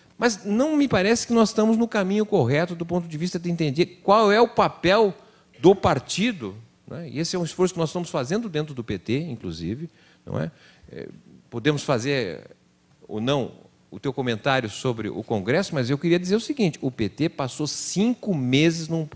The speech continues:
num, num processo congressual. Foram feitos debates nos municípios, eleições para diretorias municipais, tá certo? Que elegeu delegados para reuniões estaduais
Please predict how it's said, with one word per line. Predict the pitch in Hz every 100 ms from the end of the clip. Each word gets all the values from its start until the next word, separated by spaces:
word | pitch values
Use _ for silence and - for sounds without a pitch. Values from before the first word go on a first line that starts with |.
| - _
num, | 131 135 113
num | - 127
processo | 123 110 143 151 -
congressual. | - 170 175 196 196 80 95 - _ _ _ _ _ _ _ _ _ _ -
Foram | 156 160
feitos | 123 185 165
debates | 135 139 110 156 185 156
nos | 175 196
municípios, | 202 226 233 - 220 196 120 - - - _ _ _ _ -
eleições | 151 156 170 151 - 160 170 214 226
para | - 202
diretorias | 175 175 170 190 226
municipais, | 180 202 233 240 285 - 226 208 127 85 - - - _ _ _ _ _ _ _ _ _ _ _ -
tá |
certo? | - 139 -
Que | 175
elegeu | 180 170 123 190 220
delegados | 208 180 127 151 202 220 208
para | 208 185 165 -
reuniões | 160 208 175 151 180 240 - - - -
estaduais | 190 214 - 233 240 208 190 160 101 - - -